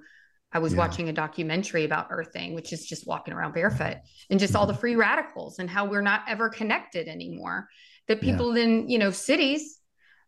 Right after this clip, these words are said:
Speaker 1: may not <laughs> touch the ground for years,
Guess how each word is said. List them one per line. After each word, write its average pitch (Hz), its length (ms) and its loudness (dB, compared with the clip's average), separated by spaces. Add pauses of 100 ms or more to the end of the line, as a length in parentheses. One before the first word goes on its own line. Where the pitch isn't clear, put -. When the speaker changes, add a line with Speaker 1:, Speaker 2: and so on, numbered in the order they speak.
(120)
Speaker 1:
may 226 200 4
not 269 380 2
<laughs> - 280 -10
touch - 300 -2
the 254 100 -6
ground 233 460 -2
for - 80 -2
years, - 960 -4